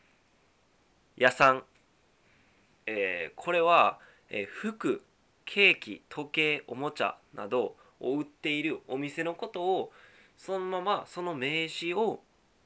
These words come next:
屋さんの前に置くことで、えー、言うことができます。えー、例えば、服、ケーキ、時計などを言うときは、服屋さん、ケーキ屋さん、時計屋さん、おもちゃ屋さん、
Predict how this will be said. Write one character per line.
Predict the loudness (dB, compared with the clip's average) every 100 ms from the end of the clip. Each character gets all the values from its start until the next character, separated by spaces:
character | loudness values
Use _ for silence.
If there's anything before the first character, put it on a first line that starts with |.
| _ _
屋 | -4 -2
さ | 2 0
ん | 0
の | -4
前 | -2 -2 -2
に | -6
置 | -10
く | -12
こ | -10
と | -6
で、 | -4 -4 -8 _ _ _ 0
え | 2 2
ー、 |
言 | 0 -4
う |
こ | -4
と | -8
が |
で | -10
き | -12
ま | -14 -14
す。 | -16 -20 _ _ _ _ _ _ _ -8
え | -6
ー、 | -6 2
例 | 4
え | 6
ば、 | 4 4 -2
服、 | -10 -6 -4 -2
ケ | 0 0
ー |
キ、 | -2 -8
時 | -10
計 | -4 -4
な | -2 -6
ど | -8
を | -10 -8
言 | -8
う | -6
と | -10
き | 0
は、 | 2 2 -2 -20 _ _
服 | -14 2 4
屋 | 4
さ | 2
ん、 | -8 -10 _ _ _ _ _ _ _
ケ | -4 2 2
ー | 0
キ | 0
屋 | 0 2
さ | 0 0
ん、 | -2 _ _ _ _ _ _ _ -10
時 | -8 2
計 | 4 6 4 0
屋 | -4
さ | 0 0
ん、 | 0 -10 _ _ _ _ _
お | -6
も | -4 -4
ち | -2
ゃ | 0 0
屋 | -4 -8
さ | -4 -4
ん、 | -4